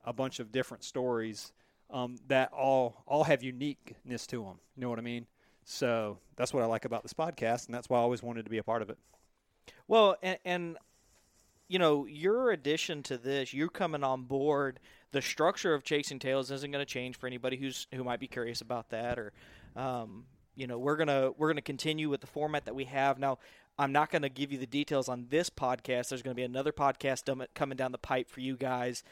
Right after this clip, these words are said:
Speaker 2: kinda outlining, uh, some changes that are coming to the podcast. But, you know, when you and I were talking through this, and I outlined my vision, and we were going through everything that we,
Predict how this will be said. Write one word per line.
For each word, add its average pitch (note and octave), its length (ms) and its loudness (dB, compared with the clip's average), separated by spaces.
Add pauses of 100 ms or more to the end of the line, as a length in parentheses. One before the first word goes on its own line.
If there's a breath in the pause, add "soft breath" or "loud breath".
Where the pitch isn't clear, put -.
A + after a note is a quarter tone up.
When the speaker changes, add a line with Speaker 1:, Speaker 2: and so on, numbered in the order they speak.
(260 loud breath)
Speaker 2:
kinda C#3 240 0
outlining, C3+ 800 0
uh, A#2+ 240 -2
some E3 400 2
changes C3 400 -4
that B2+ 180 -4
are E3 240 2
coming D3+ 300 -4
to B2 100 -6
the A#2+ 100 -12
podcast. A#2+ 680 -4
But, C#3 160 2 (440 loud breath)
you E3 100 -2
know, D3+ 160 8
when C#3+ 400 0
you D#3+ 240 4
and G#3 100 6
I E3+ 120 6
were E3 100 4
talking D3+ 380 2
through C#3 280 -4
this, C#3 300 2
and A#2 80 -6
I C3 160 2
outlined C3+ 380 0
my B2+ 120 0
vision, C3 560 -2
and A#2 120 -10
we C#3 100 0
were C#3+ 120 0
going C#3+ 220 0
through C3 180 -4
everything E3 340 0
that B2 100 -8
we, C3+ 240 -4